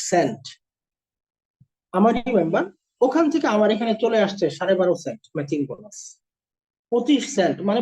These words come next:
বাংলাদেশি টাকায় কত? ত্রিশ পঁয়ত্রিশ টাকা হবে, একশো সেন্টে যেহেতু এক ডলার। তো ওখান থেকে কিন্তু সাড়ে বারো সেন্ট আমার ওয়ালেটে অটো চলে আসছে। এটা সে অ্যাপস এর মাধ্যমে এটা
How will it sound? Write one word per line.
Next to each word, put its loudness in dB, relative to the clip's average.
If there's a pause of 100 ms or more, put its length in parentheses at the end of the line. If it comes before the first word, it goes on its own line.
বাংলাদেশি 0
টাকায় 0
কত? -2 (640)
ত্রিশ 2 (100)
পঁয়ত্রিশ -2 (100)
টাকা -6
হবে, -4 (1000)
একশো -8
সেন্টে -2
যেহেতু -6
এক -2
ডলার। -2 (580)
তো -6 (140)
ওখান 2
থেকে -4
কিন্তু -4 (180)
সাড়ে 2
বারো 2 (100)
সেন্ট 0
আমার 2
ওয়ালেটে 0
অটো 0 (120)
চলে 4
আসছে। -10
এটা -8
সে -2 (360)
অ্যাপস -2
এর -2
মাধ্যমে -2
এটা -2